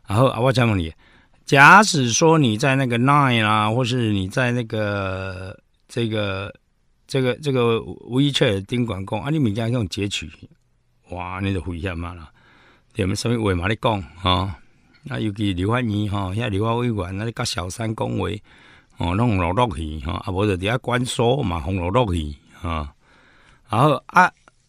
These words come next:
啊，发，WhatsApp 呢，有，有去用破，破过无？有被破，破解。啊，被破解呢，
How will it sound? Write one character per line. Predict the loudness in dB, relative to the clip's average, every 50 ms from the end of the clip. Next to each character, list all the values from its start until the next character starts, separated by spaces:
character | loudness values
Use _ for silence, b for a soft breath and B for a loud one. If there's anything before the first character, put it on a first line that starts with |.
| _ _ _ _ _ _ _ _ _ _
啊， | 0 2
发， | 6 6 6 6
WhatsApp | 4 0 -14 -16 -4 2 4 4 6 6 6 6 6 6 6 4 0
呢， | 2 2 2 0 -2 -4 _ _ _ _ _ _
有， | -6 -4 -2 0
有 | 0 2 4
去 | 6
用 | 6 6 6 4 2
破， | 0 -2 -2 -2 -2 _ _
破 | 0 2 2 2 2
过 | 0 -2 -4
无？ | -4 -4 -6 -4 0 2 4 6 6 4
有 | 2 -2 -8 -16 -20 -20 -10 -4
被 | -2 -2 -2
破， | -2 -2 -2 -2 -2 _ _ _ _ _ _ _ -16
破 | -10 -6 -6 -6
解。 | -6 -10 -16 -20 -20 _ _ _ _ _ _ _ _ _ b b b b b b b b b b b b b b
啊， | b 4
被 | 4 4 4
破 | 4 4 4 4 4
解 | 4 2 0 0 0 0
呢， | 0 0 -2 -4 -4